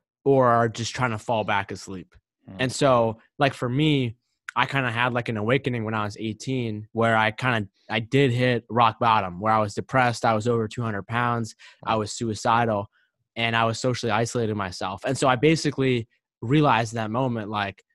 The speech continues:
Speaker 1: I'm either gonna become a statistic or I just need to, like, go a hundred eighty degrees in the other direction.
Speaker 2: Yeah.
Speaker 1: Because if I don't, then I'm gonna be living in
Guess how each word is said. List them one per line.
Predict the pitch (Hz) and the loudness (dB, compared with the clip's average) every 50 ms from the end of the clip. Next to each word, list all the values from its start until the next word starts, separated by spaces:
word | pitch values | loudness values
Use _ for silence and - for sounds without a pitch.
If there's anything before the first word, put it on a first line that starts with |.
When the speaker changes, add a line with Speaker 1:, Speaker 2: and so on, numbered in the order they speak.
| _ _ _ _ _ _ _ _ _ _ - | _ _ _ _ _ _ _ _ _ _ 0
Speaker 1:
I'm | 123 135 139 127 | 2 2 2 2
either | - 110 117 135 135 131 131 | 0 2 2 2 2 0 0
gonna | 127 135 127 120 | -2 -2 -2 -2
become | 107 113 113 - - 127 123 | -4 -6 -8 -6 -4 -4 -4
a | 117 | -4
statistic | - - 110 - - 127 123 - - 170 190 208 202 202 - - | -6 -8 -12 -10 -6 -8 -8 -6 -2 0 0 0 0 -4 -8 -4
or | 135 139 139 131 | 0 2 4 4
I | 120 135 | 4 4
just | 131 117 110 - | 2 0 -2 -4
need | 127 127 113 | -4 -4 -4
to, | - 117 | -4 -2
like, | 117 110 104 98 - - - _ _ _ _ 127 113 | 0 0 0 -2 -4 -10 -20 _ _ _ _ -12 0
go | 123 147 139 131 127 | 2 2 4 4 2
a | 113 | 2
hundred | 104 - - - 147 151 143 139 127 | 0 0 -2 0 0 2 2 2 2
eighty | 131 131 123 123 | 2 2 0 0
degrees | 110 117 107 110 113 110 107 101 95 - - - | -2 -4 -4 -2 -2 -2 -2 -2 -4 -8 -8 -6
in | 135 131 | -2 -2
the | 127 | 0
other | 123 123 123 | 0 0 0
direction. | 110 117 117 113 120 127 - - 156 170 180 208 - _ _ _ - | 0 0 0 0 0 0 0 0 0 0 0 -2 -6 _ _ _ -20
Speaker 2:
Yeah. | - - - _ _ _ _ - | -20 -20 -20 _ _ _ _ -6
Speaker 1:
Because | 139 - 170 151 139 | -2 2 2 4 4
if | 147 - 151 | 2 2 2
I | 131 113 | 2 2
don't, | 113 107 110 120 151 180 202 151 139 | 2 2 2 2 4 2 2 2 0
then | 139 131 | 0 2
I'm | 127 135 139 135 | 2 2 2 2
gonna | 147 143 135 | 0 0 0
be | 123 127 123 | 0 0 -2
living | 113 117 127 135 120 135 131 123 120 117 113 | 0 0 -2 0 0 0 -2 -2 -2 -4 -6
in | - - 117 120 117 117 113 110 110 107 104 101 | -6 -6 -6 -4 -4 -4 -4 -4 -4 -6 -6 -10